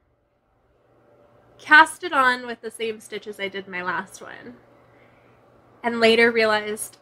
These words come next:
I had a different size needle. My first one I knit on a two point two five millimeter. This one I did on a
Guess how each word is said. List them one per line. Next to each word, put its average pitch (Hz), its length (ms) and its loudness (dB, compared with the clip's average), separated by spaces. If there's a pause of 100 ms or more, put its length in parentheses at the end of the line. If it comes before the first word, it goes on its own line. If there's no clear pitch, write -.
I 226 60 -20
had 226 240 -8
a 240 80 -6
different 226 360 -12
size 214 320 -14
needle. 214 580 -12
My 233 160 -10
first 240 420 0
one 254 240 2
I 240 140 -12
knit 233 320 -4
on 214 140 0
a 208 80 -10
two 247 200 -16
point - 320 -20
two 240 160 -18
five 285 260 -8
millimeter. 330 720 -2 (500)
This 240 280 -4
one 240 160 -2
I 226 80 0
did 214 180 -2
on 208 120 -2
a 202 100 -14